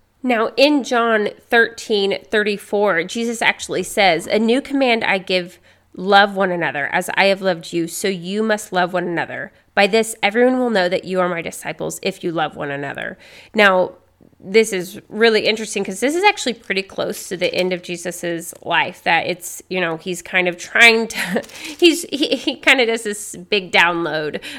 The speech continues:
of, "Hey, I, I need you guys to know this," you know? And that's one of the things he said. And the truth is, um, you know, I'm not trying to be mean to Christians, but the truth is, is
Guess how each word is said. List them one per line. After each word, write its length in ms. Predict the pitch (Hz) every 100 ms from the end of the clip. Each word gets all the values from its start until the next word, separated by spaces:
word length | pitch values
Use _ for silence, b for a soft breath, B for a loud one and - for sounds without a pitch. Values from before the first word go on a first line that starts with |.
| B
of, 400 | 190 170 165 -
"Hey, 440 | - 226 127 - - _ -
I, 240 | 180 175 -
I 80 |
need 180 | 185 180
you 80 | 170
guys 240 | 165 -
to 80 | -
know 140 | - -
this," 260 | - -
you 100 | 170
know? 160 | 165 - B B B B
And 280 | 226 220 240
that's 160 | 240
one 160 | 285 277
of 80 | 247
the 60 |
things 240 | 254 214 -
he 160 | 208
said. 520 | 202 233 294 - - - B B B
And 220 | 294 302
the 80 | 339
truth 400 | - 415 554 -
is, 480 | - - 220 - -
um, 500 | 214 185 170 160 214 _ _ _
you 60 | 359
know, 80 | 415
I'm 120 | -
not 140 | 415 -
trying 180 | 262
to 40 | 214
be 120 | 190
mean 480 | 190 190 185 185 214
to 120 | -
Christians, 400 | - 202 - 214
but 160 | 226 226
the 80 |
truth 260 | 302 392 381
is, 140 | 294
is 140 | 240